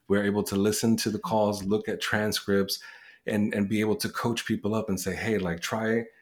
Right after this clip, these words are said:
introducing the product this way, or try answering that objection that way the next time," right? And in the process of doing that and coaching people up, I discovered a gentleman made a connect with a customer who was speaking patois on the line. The gentleman, the rep,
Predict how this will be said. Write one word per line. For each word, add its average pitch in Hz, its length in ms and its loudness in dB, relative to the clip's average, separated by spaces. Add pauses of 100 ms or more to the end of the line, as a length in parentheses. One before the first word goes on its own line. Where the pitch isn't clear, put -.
(120)
introducing 98 540 -2
the 101 80 -2
product 113 400 -6
this - 260 -2
way, 82 160 0
or 85 100 -4
try 95 220 -4
answering 104 520 0
that 101 140 0
objection 107 540 -4
that 139 300 -4
way 82 160 -4
the 85 60 -6
next 127 320 -2
time," - 260 -16
right? 101 240 -2 (640)
And 117 120 4
in 131 100 8
the 131 60 6
process 143 520 2
of 104 240 2
doing 110 280 6
that 92 140 6
and 92 100 2
coaching 101 340 -2
people 92 320 -2
up, 98 120 0
I 98 120 -6
discovered 95 480 -2
a 87 60 -2
gentleman 87 580 -8 (440)
made 101 260 4
a 101 40 2
connect 92 480 -4
with - 140 -8
a 87 60 -8
customer - 640 -8 (580)
who - 80 -12
was 87 140 -2
speaking 95 380 -2
patois - 560 -4 (120)
on 92 160 -6
the 98 60 -2
line. 104 360 -4 (640)
The 104 80 0
gentleman, 120 680 6
the 101 100 2
rep, 104 360 4